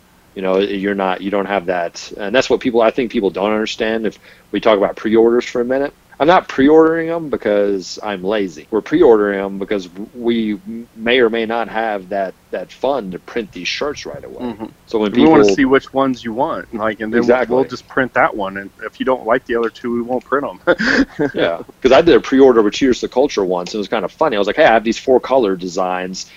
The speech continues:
Speaker 1: I'm gonna pre-order 'em," and everybody focused on one color. So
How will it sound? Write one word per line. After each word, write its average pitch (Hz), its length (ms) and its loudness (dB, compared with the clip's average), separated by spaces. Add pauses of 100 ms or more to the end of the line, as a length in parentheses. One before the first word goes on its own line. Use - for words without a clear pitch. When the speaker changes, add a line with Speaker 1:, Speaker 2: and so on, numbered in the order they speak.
(140)
Speaker 1:
I'm 117 60 -6
gonna 107 120 0
pre-order 92 480 2
'em," 71 100 -16
and 92 80 -8
everybody 110 360 2
focused 113 540 -2
on 92 360 -4
one 101 260 -2
color. 92 360 -4 (220)
So 123 100 2